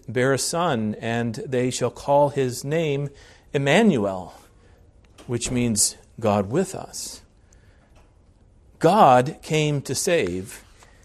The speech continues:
even as God sent Christ,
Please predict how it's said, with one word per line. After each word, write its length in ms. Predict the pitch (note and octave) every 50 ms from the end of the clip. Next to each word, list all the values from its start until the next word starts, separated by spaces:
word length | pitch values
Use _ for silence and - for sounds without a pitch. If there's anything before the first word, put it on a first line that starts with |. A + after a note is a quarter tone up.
| _ _ _ _ _ _ _ _ _ _ _ -
even 340 | F3+ F#3 G3 E3 E3+ D#3 D3
as 480 | A2+ C3 D#3+ D#3+ D3 C3 B2 A#2 B2+
God 500 | B2+ A#2 D3 D3 D3 C#3+ C#3+ C#3+ C#3 C#3+ -
sent 520 | - - - - - F3+ F3+ F3 F3 - - _
Christ, 640 | - - - D#3+ D#3 B2+ F#2+ G2 - - - -